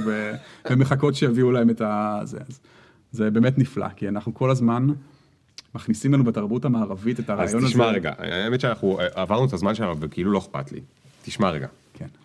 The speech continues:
Speaker 2: אז עכשיו אני חייב, מכיוון גם שאתה למדת פילוסופיה והיסטוריה, ורואים שאתה, מה שנקרא, בקיא בהלכי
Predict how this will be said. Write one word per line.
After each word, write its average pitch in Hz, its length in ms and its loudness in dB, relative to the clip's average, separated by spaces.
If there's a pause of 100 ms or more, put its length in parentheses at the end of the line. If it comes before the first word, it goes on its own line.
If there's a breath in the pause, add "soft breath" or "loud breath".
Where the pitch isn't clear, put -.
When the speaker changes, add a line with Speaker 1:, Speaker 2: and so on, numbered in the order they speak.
(800 loud breath)
Speaker 2:
אז 110 60 -4
עכשיו 320 260 0
אני 170 120 4
חייב, 101 360 0
מכיוון 87 340 -2
גם 90 100 0
שאתה 67 460 -6 (300)
למדת 71 240 -8
פילוסופיה 139 540 -2
והיסטוריה, 113 440 0
ורואים 90 260 -2
שאתה, 78 520 -4
מה 78 120 -6
שנקרא, 82 340 -4
בקיא 107 340 -2
בהלכי 90 540 0